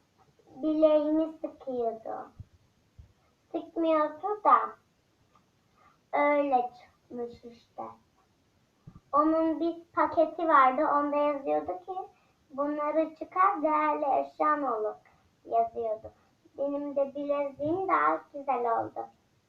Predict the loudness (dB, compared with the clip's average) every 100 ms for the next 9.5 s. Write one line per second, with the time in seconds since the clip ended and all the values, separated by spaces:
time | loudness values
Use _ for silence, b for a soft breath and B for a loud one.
0 | -6 -4 -2 -4 -14 _ -14 -14 -16 -14
1 | -14 -16 -20 -20 _ _ _ _ _ _
2 | _ _ _ _ _ -2 0 4 4 2
3 | 2 2 0 -2 0 0 -2 -8 _ -10
4 | -10 -12 -8 -6 -8 -14 -18 _ _ _
5 | _ _ _ _ _ _ _ _ _ _
6 | _ _ _ _ _ _ _ _ _ _
7 | _ _ -20 -20 _ _ _ _ _ _
8 | _ _ -4 2 4 2 -2 -6 -10 -14
9 | -12 -10 -10 -12 -10